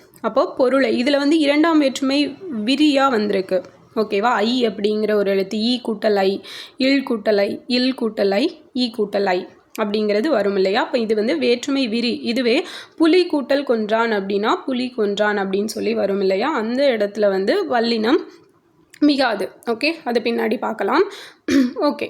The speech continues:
இப்போ வந்து புலியை கொன்றான், பொருளை சேர்த்தான், நூலை படி, பகையை து-, துரத்து. ஓகேவா? So, இது இரண்டாம் வேற்றுமை விரியில் வலிமிகும்.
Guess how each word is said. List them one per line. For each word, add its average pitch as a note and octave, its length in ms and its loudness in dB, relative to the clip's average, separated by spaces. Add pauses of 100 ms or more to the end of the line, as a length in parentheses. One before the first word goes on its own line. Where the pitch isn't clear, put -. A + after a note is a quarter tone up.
(120)
இப்போ C4+ 220 -2
வந்து C4 220 0
புலியை B3 400 0
கொன்றான், B3 460 -2 (160)
பொருளை C#4 520 2 (100)
சேர்த்தான், A3+ 520 0 (480)
நூலை B3+ 640 2
படி, A3+ 440 -2 (520)
பகையை C#4 800 0
து-, A3+ 200 -6 (140)
துரத்து. A#3+ 460 0 (400)
ஓகேவா? A3 420 0
So, C4 260 -2
இது A3+ 380 2
இரண்டாம் B3 460 0
வேற்றுமை B3 580 0
விரியில் B3+ 720 2
வலிமிகும். G#3+ 640 -2